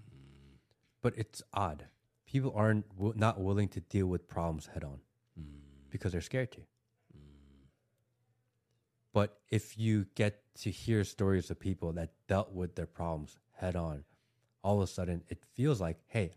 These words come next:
Speaker 1: I can do it too."
Speaker 2: That, I think, is a powerful message from the guests that you bring on,
Speaker 1: Mm-hmm.
Speaker 2: is that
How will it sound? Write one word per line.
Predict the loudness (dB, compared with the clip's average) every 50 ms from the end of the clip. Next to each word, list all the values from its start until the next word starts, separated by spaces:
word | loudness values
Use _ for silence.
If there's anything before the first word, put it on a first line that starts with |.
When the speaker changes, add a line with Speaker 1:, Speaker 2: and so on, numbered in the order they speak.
| -10
Speaker 1:
I | -10 -8
can | -8 -8 -8 -8
do | -8 -10
it | -10 -12
too." | -14 -16 -16 -16 -16 _ _ _ _ _ _ _ _ _ _ _ _ _ _ _ _ _ _ _ _ _ _ _ _ _ _ _ _ _ _ _ _ -10 -4
Speaker 2:
That, | -2 -2 -2 -2 -4 -8 _ -20 _ _ _
I | -12 -12
think, | -10 -8 -8 -8 -8 -10 -14 -18 -20 -20 _
is | -10 -10 -8 -8
a | -8 -10 -10 -12
powerful | -18 -16 -12 -8 -6 -6 -6 -6 -8 -10 -10 -10
message | -8 -8 -10 -12 -12 -14 -14 -14 -16 -18 -20 -20 _ _ _ _ _
from | -10 -10 -8 -8 -10
the | -10
guests | -8 -8 -8 -8 -8 -12
that | -14 -14 -14
you | -16
bring | -16 -16 -16 -18
on, | -18 -20 -20 -20 _ _ _ -16
Speaker 1:
Mm-hmm. | -16 -16 -16 -16 _ _ _ _ _ -10
Speaker 2:
is | -10 -10 -10 -10 -12 -14 -14 -16 -18 _ _ _ _ -14
that | -14 -12 -10 -12 -12 -14